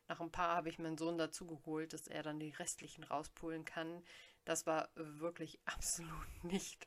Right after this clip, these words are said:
toll. Aber jetzt ist es wieder sauber und ich glaube, dieses Mal wird er auch keine Kaugummis einfach so in den Mülleimer schmeißen, sondern schon darauf achten, dass die vielleicht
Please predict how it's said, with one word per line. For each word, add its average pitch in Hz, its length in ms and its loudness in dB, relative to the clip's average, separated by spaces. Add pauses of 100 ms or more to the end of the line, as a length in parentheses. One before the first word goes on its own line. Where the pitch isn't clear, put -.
(160)
toll. - 480 -2 (520)
Aber 170 300 10
jetzt 208 320 2
ist 202 120 -2
es 202 160 -2
wieder 165 260 6
sauber 185 600 10
und 160 240 -2
ich - 160 -8
glaube, 175 460 6
dieses 170 340 -2
Mal 160 420 6
wird 165 180 -2
er - 160 4
auch - 120 -4
keine 196 300 2
Kaugummis 180 520 4
einfach 160 280 2
so 170 240 -2
in 170 160 -2
den 160 200 0
Mülleimer 139 480 -2
schmeißen, 165 680 -6
sondern 156 340 2
schon 165 300 -6
darauf 143 320 -4
achten, - 340 0
dass 147 140 -6
die 165 100 -6
vielleicht - 460 0